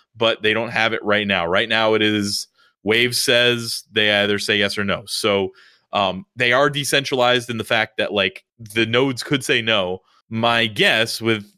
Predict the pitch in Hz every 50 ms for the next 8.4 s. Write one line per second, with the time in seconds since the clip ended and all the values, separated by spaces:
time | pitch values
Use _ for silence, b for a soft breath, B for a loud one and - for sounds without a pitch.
0 | _ _ - _ - 113 120 117 117 117 113 117 117 - - 113 104 98 - -
1 | - - _ 127 107 92 85 85 82 95 101 - - _ _ - _ - - 113
2 | 101 98 95 98 92 - 107 101 104 104 - 95 - 98 95 92 - 107 113 110
3 | 104 98 95 98 104 98 101 101 98 - 107 98 90 - - 127 135 117 95 92
4 | 87 - - B B B B B B 123 131 123 117 123 110 120 120 127 123 123
5 | - 117 107 110 113 110 107 107 107 104 101 104 104 - _ _ _ _ 113 113
6 | - _ _ 117 113 113 113 113 113 110 110 110 - 110 104 101 101 101 101 104
7 | 107 107 104 101 98 101 - 113 107 101 98 92 98 92 - - 101 101 98 95
8 | 90 87 90 90 87 87 90 85